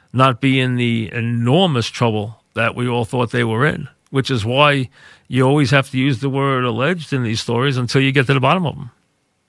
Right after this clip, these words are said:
Because of the fact that now, w-, which, which set of testimony is correct? The first, which talked of these crimes that they committed,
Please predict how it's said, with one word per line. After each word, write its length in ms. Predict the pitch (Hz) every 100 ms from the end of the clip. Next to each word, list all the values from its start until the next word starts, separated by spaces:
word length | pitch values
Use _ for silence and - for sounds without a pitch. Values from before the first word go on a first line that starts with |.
| _ _
Because 440 | 135 127 123 127 135
of 60 |
the 80 | 127
fact 280 | 117 135 127
that 240 | 123 120 - - - -
now, 480 | 123 147 185 160 147 _ _ _ _ _ _ _ _ _ _
w-, 220 | 120 127 -
which, 300 | 139 143 - -
which 580 | 135 143 175 - - - _ _ _ _ _ -
set 320 | - 165 151
of 100 | 131
testimony 640 | - 156 - 143 139 135 127
is 140 | 120
correct? 400 | - 135 170 - _ _ _ -
The 140 | 117
first, 560 | - 147 170 165 - _ _ _ _ _ _ _ _ _
which 400 | - 139 - - - _ _ -
talked 280 | 147 143 139
of 140 | 113
these 180 | 127 113
crimes 540 | - - 143 156 156
that 100 | 131
they 100 | 135
committed, 460 | 131 131 147 214